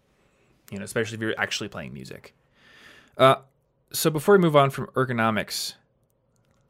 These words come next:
we kinda said that, like, the standing desk, probably not that worth it. Fancy ergonomic chair, really not worth it. What do people want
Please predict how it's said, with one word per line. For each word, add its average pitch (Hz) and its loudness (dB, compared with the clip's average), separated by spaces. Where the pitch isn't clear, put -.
we 135 -12
kinda 165 4
said 143 0
that, 120 -4
like, 110 -4
the 110 -12
standing 175 -2
desk, 170 0
probably 139 -2
not 120 0
that 113 2
worth 113 0
it. 113 0
Fancy 143 -2
ergonomic 127 -2
chair, 120 -2
really 170 4
not 127 2
worth 117 0
it. 117 -2
What 156 0
do 151 -2
people 143 -4
want 113 -2